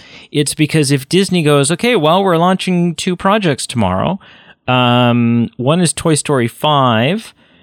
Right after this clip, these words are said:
and one is this new thing that we've got called Bozo Goes to the Circus." Um, or, like, some better name than that.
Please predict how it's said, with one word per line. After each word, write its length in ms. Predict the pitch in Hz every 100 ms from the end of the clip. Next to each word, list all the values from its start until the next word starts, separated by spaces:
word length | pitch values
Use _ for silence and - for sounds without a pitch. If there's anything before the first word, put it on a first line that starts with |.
| _ _ -
and 840 | 127 127 131 131 131 131 131 123
one 480 | 123 147 151 151 151
is 600 | - 147 147 143 127 -
this 380 | 143 143 135 -
new 200 | 156 208
thing 320 | - 135 127
that 100 | 117
we've 220 | 113 120
got 400 | - 127 160 -
called 800 | - 139 139 139 139 139 139 139 - 175 - _ _ _
Bozo 460 | 139 160 160 165 165
Goes 240 | 160 160
to 80 | -
the 80 | 151
Circus." 560 | 185 175 - - - - _ _ _ _ _ _
Um, 420 | 113 110 104 101 98
or, 140 | 104 -
like, 220 | 104 90
some 240 | - 117 90 -
better 240 | 87 85
name 220 | 87 90
than 160 | 85 92
that. 240 | 92 -